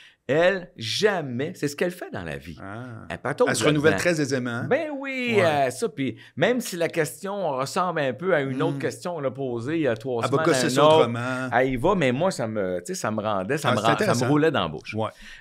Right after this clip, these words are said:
Speaker 1: Euh, puis là, tu dis, s'il y a une affaire que tu veux pas faire dans ma vie, la vie m'a donné assez de chance jusqu'ici,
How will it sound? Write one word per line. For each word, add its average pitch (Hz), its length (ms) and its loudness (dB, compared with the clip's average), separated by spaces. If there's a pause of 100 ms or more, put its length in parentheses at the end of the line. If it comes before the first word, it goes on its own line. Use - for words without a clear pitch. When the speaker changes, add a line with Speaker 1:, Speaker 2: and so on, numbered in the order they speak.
Speaker 1:
Euh, 90 300 4
puis 95 180 -6
là, 113 180 4
tu 107 160 -8
dis, 82 300 -8
s'il - 280 -8
y - 20 0
a 92 60 0
une 95 100 -2
affaire 127 300 0
que - 60 -16
tu - 80 -12
veux 95 120 -2
pas 87 140 -2
faire 127 220 0
dans 104 140 -4
ma 82 160 -6
vie, 95 220 -8
la 98 120 0
vie 104 140 -6
m'a 90 140 -4
donné 87 240 -4
assez 90 260 -8
de 117 100 -18
chance 120 600 -8 (320)
jusqu'ici, 110 800 -6